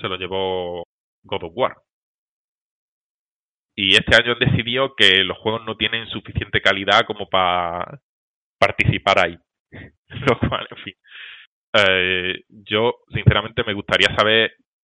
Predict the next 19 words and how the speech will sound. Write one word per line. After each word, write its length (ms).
cuántas 480
películas 680
de, 540
el, 840
de 120
hace 180
un 40
par 140
de 60
años, 200
de 60
dos 120
mil 120
diecinueve, 500
no, 180
de 300
dos 120
mil 120
dieciocho, 500